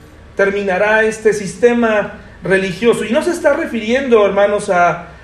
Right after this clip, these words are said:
a una religión en especial. Algunos dicen aquí, "Ah, aquí se está refiriendo al catolicismo". No, no necesariamente, hermanos. Otros dicen, "No, aquí están los musulmanes". No, el paganismo es mucho más que eso, es una mezcla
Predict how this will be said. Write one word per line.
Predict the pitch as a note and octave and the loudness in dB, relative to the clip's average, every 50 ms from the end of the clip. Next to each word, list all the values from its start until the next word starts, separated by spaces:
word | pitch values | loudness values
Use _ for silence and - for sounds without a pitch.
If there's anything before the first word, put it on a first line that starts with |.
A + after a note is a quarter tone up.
| - - | -14 -6
a | - F#3+ G#3+ | -2 2 2
una | B3+ C#4 C#4 B3+ | 2 4 4 4
religión | B3 A#3+ A3+ A3+ - - B3+ B3 B3 | 4 2 2 0 -4 -2 -2 0 0
en | A#3 A3 | 0 0
especial. | G3+ - - F#3+ F3+ - - G3+ G3 E3+ D3 B2+ - - - - - - - - - - - - - - - | -2 -4 -4 -6 -8 -4 -2 0 0 0 -2 -4 -12 -18 -20 -20 -20 -20 -20 -20 -20 -20 -20 -20 -20 -14 -10
Algunos | D3+ D#3 F3+ A3 B3 B3+ B3+ A#3 F#3+ F3 | -6 -6 -4 -2 2 2 2 2 2 0
dicen | B3 B3+ A3+ A#3+ A3+ G3 | -4 -2 0 0 2 2
aquí, | G3 G3 G3 G#3 A3+ A#3 | 2 -2 -2 -4 -6 -4
"Ah, | A#3 G#3 G3+ G3+ | -2 -2 -2 -2
aquí | - A#3 A3 | -4 -6 -6
se | A#3 | -4
está | A3+ - A3+ A3 | 0 2 2 2
refiriendo | A3 G#3 E3+ F#3+ F3 G3 G3+ G#3 G3+ | 2 0 -2 -4 -6 -6 -4 -2 -2
al | F#3+ F#3 | -2 -2
catolicismo". | - F3+ D#3+ - E3+ E3 D#3+ C#3+ - F3+ D#3+ D3+ E3 D#3+ | -2 -4 -4 -4 -4 -4 -6 -8 -8 -10 -8 -6 -4 -4
No, | D#3+ F3 F#3+ G3+ G#3 G#3+ G#3+ G#3+ | -2 -2 0 0 0 0 0 -2
no | A#3+ A#3+ G3+ G3+ G#3+ | -4 -4 -4 -4 -4
necesariamente, | G#3 F#3 F3+ E3 G3 F#3+ F#3+ F#3 F#3 F#3 F3 E3 F3 E3+ | -4 -6 -6 -4 -2 -2 -2 -2 -2 -4 -6 -4 -4 -4
hermanos. | D#3 D#3+ D3+ D3 D3 D3 | -4 -4 -6 -8 -8 -6
Otros | A#3 A#3+ B3 B3 B3 | -6 -6 -4 -4 -4
dicen, | A#3+ A#3+ A#3+ | -2 0 0
"No, | B3 B3 A#3+ - - - - - - | 0 0 -2 -4 -14 -18 -20 -14 -8
aquí | - F3+ F3 - B3 | -6 -6 -4 -4 -4
están | A#3 - B3+ A#3+ A#3+ | -2 2 2 4 4
los | A#3 A3 G#3+ | 2 -2 -2
musulmanes". | G3+ E3+ A3 G3+ G3+ G3 G3 F#3 F3+ E3 E3 | -6 -6 -8 -6 -2 -2 -2 -2 -2 -4 -2
No, | F#3+ A3 A#3 A3+ - - - - - - - - - - - | -2 -4 -4 -4 -8 -16 -20 -20 -20 -20 -20 -20 -18 -12 -8
el | F#3 F#3+ | -6 -2
paganismo | D#3+ A3 G#3 G#3+ A3 B3 C#4 C4+ C4+ C4+ C4+ C4 B3 | 2 2 4 4 4 2 0 -2 -2 0 2 2 2
es | A#3 A3 | 2 0
mucho | A3+ B3 - - A#3 G#3 | -2 -4 -2 0 -2 -2
más | G#3 G#3+ A3+ A#3 B3 A#3 - - - - - - - - - - - - - | 0 2 2 2 2 0 -2 -6 -12 -14 -14 -16 -18 -20 -20 -20 -20 -16 -8
que | - E3+ F3+ A3 | -4 0 2 2
eso, | B3+ - - F#3+ E3+ F3 | 2 2 2 2 2 2
es | G3 G3+ G3 A#3+ | 2 0 -2 -2
una | B3 B3+ A3+ | 0 0 0
mezcla | G#3+ G#3+ A#3 C4+ E4+ E4+ - - A3 G#3+ F#3+ F3 E3 - - - | 0 2 0 0 0 -2 -4 -2 2 2 2 2 2 -2 -6 -12